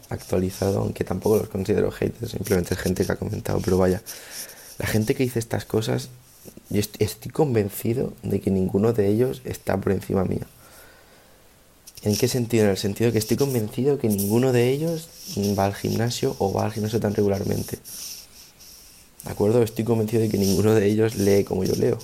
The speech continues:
No es un episodio para fardar de lo que yo hago, simplemente es para deciros que a veces os vais a encontrar gente que os critique, que os diga cosas que a prim-,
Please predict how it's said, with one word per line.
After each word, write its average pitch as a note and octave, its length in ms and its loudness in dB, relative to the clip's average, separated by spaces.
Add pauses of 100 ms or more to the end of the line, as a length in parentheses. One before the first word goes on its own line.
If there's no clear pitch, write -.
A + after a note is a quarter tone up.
No A#2 200 2
es D#3+ 140 0
un C3+ 260 0
episodio A#2 380 2
para G#2 380 -2
fardar G#2 360 0
de G2+ 120 4
lo G2 100 2
que G2 120 0
yo G2 120 2
hago, A#2+ 160 -2
simplemente B2 580 -2
es A#2+ 140 -2
para A#2+ 220 0
deciros - 360 -4 (1700)
que G#2+ 80 2
a G#2 60 4
veces A#2 280 2
os C3 60 0
vais B2 160 2
a B2+ 60 -4
encontrar A#2 340 2
gente A#2+ 400 -2
que A2 140 0
os G2+ 100 -2
critique, - 540 -2
que A2+ 40 -2
os G#2+ 120 0
diga G#2+ 200 0
cosas A#2 440 -4 (180)
que G#2 260 -2
a G2 100 -2
prim-, G2+ 280 -4